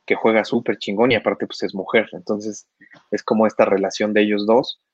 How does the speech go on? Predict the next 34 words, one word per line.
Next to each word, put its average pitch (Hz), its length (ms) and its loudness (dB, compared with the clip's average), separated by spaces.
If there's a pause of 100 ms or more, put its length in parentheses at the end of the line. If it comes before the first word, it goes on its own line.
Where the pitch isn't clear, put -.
(160)
Lo 107 140 0
cagado 127 440 6
es 127 140 2
que 120 120 2
ella 117 220 4
no 120 240 0
habla, 117 520 0
en 104 100 -8
toda 170 260 4
la 135 140 2
serie, 151 340 4
van 131 200 2
dos, 135 320 -2
dos 131 180 -2
temporadas, 127 420 0
está - 200 -8
en 123 80 -8
Netflix, - 520 -8 (760)
pero 120 160 4
ella 127 160 6
no 123 140 4
habla 123 220 4
nunca, 117 480 -4 (140)
o - 80 -18
sea, 110 300 0 (180)
le, 104 380 2
la, 104 500 -6
todos 143 220 6
los 120 120 4
demás 117 220 2
personajes 110 580 -2
hablan 113 380 2
e 92 60 -10
interactúan, 101 680 0